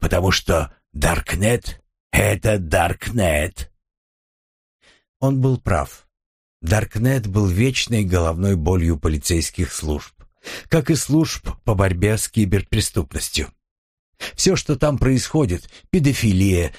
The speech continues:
незаконная торговля любого рода, продажа оружия — отследить невозможно, и единственным способом прижать виновных оставалось проникновение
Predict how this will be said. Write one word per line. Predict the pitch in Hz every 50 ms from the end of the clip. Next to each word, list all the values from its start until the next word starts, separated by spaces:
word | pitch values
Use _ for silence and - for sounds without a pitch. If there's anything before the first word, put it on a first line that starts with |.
| - -
незаконная | 127 143 143 120 139 127 - 151 147 139 139 139 135
торговля | 135 - 123 113 110 131 143 135 127 123 123
любого | 120 120 127 113 104 120 123 123 117 120
рода, | 110 101 80 76 65 - - - - _ - - - -
продажа | - 107 92 80 95 95 90 80 98 -
оружия — | - 101 98 85 107 127 117 82 76 76 67 64 - _ _ _ _ _ _ _
отследить | - 123 123 - - 131 147 143 131 139 160 143 - - - - - 123
невозможно, | 127 127 120 107 104 92 85 80 80 78 69 - - 80 - - - - - -
и | - 147
единственным | 147 139 117 151 160 139 156 160 135 - - - 131 131 123 127 123 104
способом | - - - - 160 165 139 - 120 107 110 107 92
прижать | - 117 113 90 104 110 104 - -
виновных | 98 107 107 135 160 160 135 135 147 127 - - - - _ _
оставалось | - 147 - - - 135 120 135 143 147 147 127 -
проникновение | - - 135 135 131 113 - - 113 104 104 120 139 143 139 135 131 127 113 -